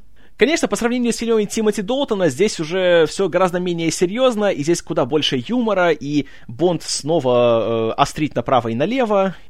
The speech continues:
и насилие в этот раз стало гораздо более фантастичным,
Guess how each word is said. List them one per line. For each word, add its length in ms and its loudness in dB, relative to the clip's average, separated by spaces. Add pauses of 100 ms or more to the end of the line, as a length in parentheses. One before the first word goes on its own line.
(280)
и 60 0
насилие 380 2
в 40 4
этот 120 0
раз 180 0
стало 340 2
гораздо 340 2
более 260 2
фантастичным, 840 -2